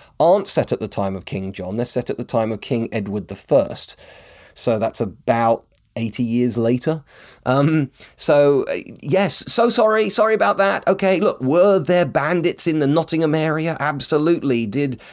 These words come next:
was there a Sheriff of Nottingham? Yes, there was. But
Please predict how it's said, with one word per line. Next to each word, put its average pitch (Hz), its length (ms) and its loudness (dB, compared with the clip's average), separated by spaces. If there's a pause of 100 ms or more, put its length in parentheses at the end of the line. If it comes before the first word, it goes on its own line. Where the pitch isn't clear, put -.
(140)
was 151 160 2
there 165 160 4
a 160 100 2
Sheriff 170 480 2
of 156 140 -2
Nottingham? 165 580 0
Yes, 107 320 -4
there 147 160 0
was. 160 460 2 (260)
But 156 280 0